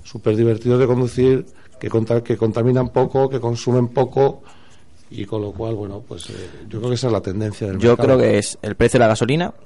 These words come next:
Speaker 2: que ahora ha bajado, también es importante,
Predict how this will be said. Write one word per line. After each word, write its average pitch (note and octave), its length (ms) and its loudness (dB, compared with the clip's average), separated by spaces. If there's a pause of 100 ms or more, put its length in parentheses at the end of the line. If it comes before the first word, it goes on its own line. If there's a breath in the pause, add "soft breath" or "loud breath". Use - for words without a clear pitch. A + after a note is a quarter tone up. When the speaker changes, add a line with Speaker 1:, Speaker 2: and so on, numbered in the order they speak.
Speaker 2:
que F#2 200 0
ahora F2 440 0 (160)
ha - 80 0
bajado, A#2 400 2
también G#2 300 -2
es G2 100 -2
importante, C#3 640 0